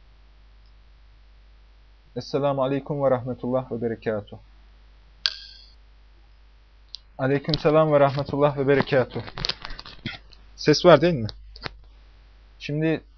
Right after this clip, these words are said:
sohbet içerisinde bu konuya da değindik. Müslümanların aleyhine, e, Müslümanların aleyhine, Müslümanlara, e, zulmeden görevlerde bulunmak,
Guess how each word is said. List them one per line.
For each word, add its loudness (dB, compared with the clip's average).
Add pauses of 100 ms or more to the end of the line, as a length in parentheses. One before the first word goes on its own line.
(120)
sohbet 0
içerisinde -2
bu -6
konuya 4
da 0
değindik. 2 (280)
Müslümanların 2
aleyhine, 2 (920)
e, -2 (720)
Müslümanların 0
aleyhine, 2
Müslümanlara, 6
e, 6
zulmeden 4
görevlerde 6
bulunmak, 4